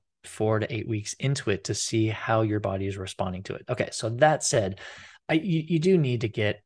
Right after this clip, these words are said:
a little bit more in terms of the biomarker testing done. And that's kind of what we're trying to, trying to really emphasize here today by giving you the biomarkers, a list of biomarkers that you can take to your physician or independent, uh, biomarker testing facilities or companies. But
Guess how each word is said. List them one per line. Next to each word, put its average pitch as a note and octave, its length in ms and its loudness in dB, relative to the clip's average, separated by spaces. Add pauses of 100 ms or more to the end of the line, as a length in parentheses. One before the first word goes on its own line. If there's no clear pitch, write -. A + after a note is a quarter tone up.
(100)
a B2 100 0
little A2+ 300 0
bit G#2+ 220 -4
more G#2+ 540 -2
in G#2+ 160 -4
terms G#2+ 340 -6
of G#2+ 80 0
the G#2 80 -2
biomarker G2 640 -4
testing B2+ 460 -4
done. C#3+ 300 0
And A#2+ 160 0
that's A#2+ 260 2 (320)
kind D3 140 4
of A#2+ 60 6
what G#2 100 2
we're A2+ 120 2
trying G#2+ 220 0
to, G2 340 -2
trying G#2 240 -2
to G2 280 -4 (340)
really G#2+ 300 0
emphasize A2 540 -2
here G#2 180 -4
today A2+ 360 0
by G#2 180 0
giving B2 320 2
you G2+ 100 0
the G2 100 -2
biomarkers, G2+ 640 -2
a G#2+ 40 2
list B2 260 4
of A2+ 80 4
biomarkers G#2 540 -2
that G#2 140 -6
you G#2+ 100 0
can G#2+ 160 -4
take G#2+ 280 -2
to - 100 -2
your D#3+ 120 6
physician A#2 640 0
or G#2 160 0
independent, A2 680 0 (340)
uh, F#2 300 -4 (100)
biomarker G#2+ 640 -2
testing A#2 400 -2
facilities G#2+ 640 0
or G2 100 -4
companies. G#2 540 -2
But A#2 160 2